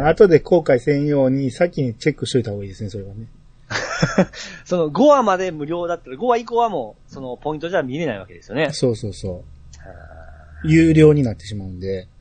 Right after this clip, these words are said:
Speaker 2: あと僕、これ、勘違いしてたのが、この、
Speaker 1: うん。
Speaker 2: えー、チケットって、あの、その漫画に、一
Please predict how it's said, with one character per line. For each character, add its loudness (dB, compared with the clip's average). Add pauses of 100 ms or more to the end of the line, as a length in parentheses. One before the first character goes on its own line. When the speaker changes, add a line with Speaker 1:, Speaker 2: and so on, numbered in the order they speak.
(760)
Speaker 2:
あ -4
と -2
僕、 -6
こ -4
れ、 -2 (180)
勘 -2
違 -6
い -8
し -8
て -10
た -10
の -16
が、 -2
こ -6
の、 -6
Speaker 1:
う -8
ん。 -8 (260)
Speaker 2:
え -6
ー、 -10
チ -4
ケ 4
ッ -2
ト -4
っ -8
て、 -2
あ -4
の、 -8
そ -6
の 4
漫 2
画 0
に、 -8 (500)
一 -12